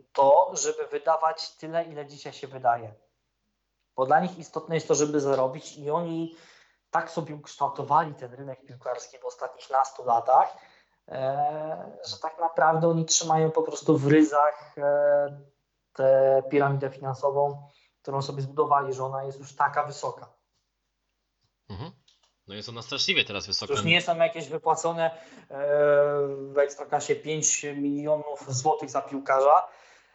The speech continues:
Speaker 1: e, tylko faktycznie to już są grube pieniądze w postaci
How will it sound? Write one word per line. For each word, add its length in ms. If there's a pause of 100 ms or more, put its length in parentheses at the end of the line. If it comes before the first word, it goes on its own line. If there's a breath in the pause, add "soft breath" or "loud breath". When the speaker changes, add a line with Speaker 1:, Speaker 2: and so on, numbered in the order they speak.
(160 loud breath)
Speaker 1:
e, 400
tylko 320
faktycznie 540
to 80
już 80
są 220
grube 380
pieniądze 520
w 40
postaci 360